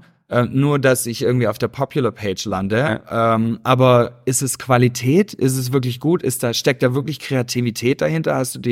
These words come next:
Speaker 1: jetzt,
Speaker 2: Mhm.
Speaker 1: w-, what's, was ist the purpose? Was ist der
Speaker 2: Mhm.
Speaker 1: Sinn da dahinter?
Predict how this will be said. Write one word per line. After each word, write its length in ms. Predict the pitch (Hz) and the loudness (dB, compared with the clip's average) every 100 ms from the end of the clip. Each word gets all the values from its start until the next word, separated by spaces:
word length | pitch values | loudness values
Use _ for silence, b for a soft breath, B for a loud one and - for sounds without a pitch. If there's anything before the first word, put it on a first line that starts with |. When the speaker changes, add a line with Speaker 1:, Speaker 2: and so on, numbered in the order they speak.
| 117 | 0
Speaker 1:
jetzt, 200 | 113 101 | -2 -2
Speaker 2:
Mhm. 220 | 110 113 _ | -4 -4 _
Speaker 1:
w-, 100 | 120 - | -6 -2
what's, 440 | 127 135 - - | 0 0 -2 -6
was 220 | 123 135 | -2 -2
ist 160 | 131 - | -4 -4
the 60 | 110 | -6
purpose? 500 | - 160 175 165 131 | 0 -2 0 -4 -4
Was 160 | 117 | -4
ist 160 | 117 120 | -4 -2
der 80 | 107 | 0
Speaker 2:
Mhm. 40 | |
Speaker 1:
Sinn 240 | 117 175 | 0 0
da 120 | 165 151 | 2 2
dahinter? 640 | 147 151 143 147 147 | 2 0 0 0 0